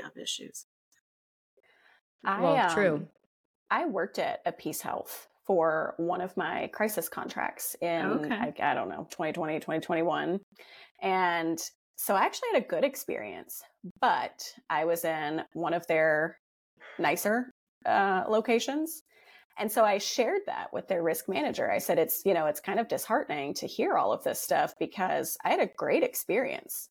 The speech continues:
Speaker 2: And she <laughs>
Speaker 1: Mm-hmm.
Speaker 2: said, "Oh, that's not usually the feedback we get."
Speaker 1: Ah!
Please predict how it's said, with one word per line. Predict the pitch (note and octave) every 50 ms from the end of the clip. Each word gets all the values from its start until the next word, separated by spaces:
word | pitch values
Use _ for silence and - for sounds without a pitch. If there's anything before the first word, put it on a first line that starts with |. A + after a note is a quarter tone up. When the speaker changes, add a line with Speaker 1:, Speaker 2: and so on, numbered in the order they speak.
| _ -
Speaker 2:
And | F#3 E3
she | - - - - A#3+
<laughs> |
Speaker 1:
Mm-hmm. | C4+ B3+ G3 F3+ - - - - A3+ A3+ -
Speaker 2:
said, | A#3 G3+ E3+ F3 E3 - - - - - - - - - - _ _ _ _ _ _ _
"Oh, | C#4+ D#4+ E4+ C4+ G3 E3 D3 B2 G2+ - - - - _ _ _ _ _ _ _ _
that's | - C4 B3+ C4+
not | B3+ B3 A3 A#3
usually | A#3 A#3 - A3 G3+ F3+
the | E3
feedback | - - B3 - - D#3 C3 G#2 - -
we | - C#3+
get." | - - F3 A#2 F2 D#2 - - -
Speaker 1:
Ah! | - F#4+ A#4 B4 B4+ C5